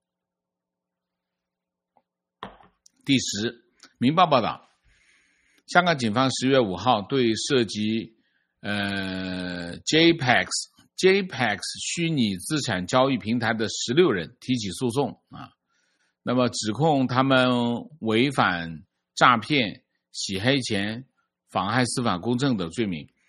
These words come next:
并对两名集团主脑和一名骨干成员发出红色通缉令。截止十月五号，警方接到了两千七百名市民报案，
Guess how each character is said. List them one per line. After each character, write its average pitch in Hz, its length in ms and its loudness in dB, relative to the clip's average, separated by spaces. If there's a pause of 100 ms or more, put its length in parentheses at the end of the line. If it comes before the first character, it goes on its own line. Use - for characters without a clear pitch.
(300)
并 156 220 0
对 127 500 2
两 95 300 0
名 131 260 0
集 135 160 -4
团 127 220 0
主 123 180 -2
脑 95 220 -2
和 - 180 -6
一 131 140 2
名 120 260 2
骨 85 160 -8
干 120 180 2
成 107 220 -2
员 92 220 -4
发 117 200 0
出 110 200 -4
红 104 160 -4
色 117 120 -2
通 113 220 -2
缉 117 100 0
令。 120 240 -2 (640)
截 160 220 2
止 127 160 -4
十 143 180 -4
月 156 100 4
五 95 200 -2
号， 117 340 0 (380)
警 101 260 -4
方 131 280 2
接 156 240 2
到 147 180 2
了 117 140 2
两 82 320 -2
千 139 260 -2
七 165 200 -2
百 110 160 0
名 98 180 -4
市 135 180 -4
民 113 160 0
报 120 140 4
案， 123 260 0